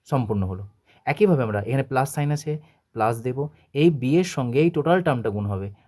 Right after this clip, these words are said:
so, B into B plus C। পরে কী সাইন রয়েছে? মাইনাস সাইন রয়েছে, এখানে মাইনাস সাইন দেব। তারপর কী রয়েছে? সি, সি এর সঙ্গে টোটালটার গুণ হবে, so, C into B plus C। নেক্সট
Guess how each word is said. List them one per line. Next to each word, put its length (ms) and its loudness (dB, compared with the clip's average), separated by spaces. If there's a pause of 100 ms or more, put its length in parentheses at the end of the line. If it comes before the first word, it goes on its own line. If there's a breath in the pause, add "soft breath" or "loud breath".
(140)
so, 60 -6 (200)
B 20 -6 (720 loud breath)
into 320 0 (520)
B 20 -6 (260)
plus 240 0 (120)
C। 20 -8 (1120 loud breath)
পরে 220 6
কী 140 0
সাইন 200 4
রয়েছে? 180 2 (120)
মাইনাস 280 2
সাইন 200 -2
রয়েছে, 240 -2 (300 soft breath)
এখানে 240 -4
মাইনাস 260 -2
সাইন 160 -2 (100)
দেব। 100 2 (440 soft breath)
তারপর 240 0
কী 120 -2
রয়েছে? 220 4 (180)
সি, 120 -2 (320 soft breath)
সি 180 -8
এর 100 -2
সঙ্গে 280 2
টোটালটার 420 0
গুণ 160 4
হবে, 160 0 (320 soft breath)
so, 80 -8 (200)
C 20 -2 (760 soft breath)
into 340 0 (720)
B 20 -4 (220)
plus 240 -4 (120)
C। 20 -16 (1400)
নেক্সট 320 -2